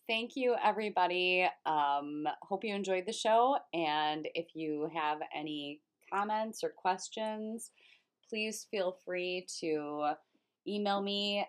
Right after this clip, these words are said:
at bettermepodcast at gmail dot com, or, um, you can D M me on Instagram, and please follow me on Instagram at Better Me Podcast. Um,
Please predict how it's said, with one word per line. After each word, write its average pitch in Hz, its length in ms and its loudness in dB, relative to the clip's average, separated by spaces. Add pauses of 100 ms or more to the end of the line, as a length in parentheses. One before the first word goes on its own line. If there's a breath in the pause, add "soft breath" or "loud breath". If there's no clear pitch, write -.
at 147 260 0 (120)
bettermepodcast 170 800 -2
at 156 80 -14
gmail 165 320 -2
dot 156 240 2
com, 262 560 0 (200)
or, 160 640 2 (120)
um, 151 340 -4
you 156 100 -6
can 165 140 -6
D 175 160 -4
M 170 140 2
me 175 240 -4 (100)
on 156 300 -2 (100)
Instagram, 202 640 -2
and 156 220 -6
please 208 240 -4
follow 226 260 6
me 220 140 -4
on 233 80 -4
Instagram 262 680 -4 (140)
at 165 240 -2
Better 170 180 -2
Me 175 240 -6
Podcast. 190 680 -4 (720 loud breath)
Um, 151 280 -2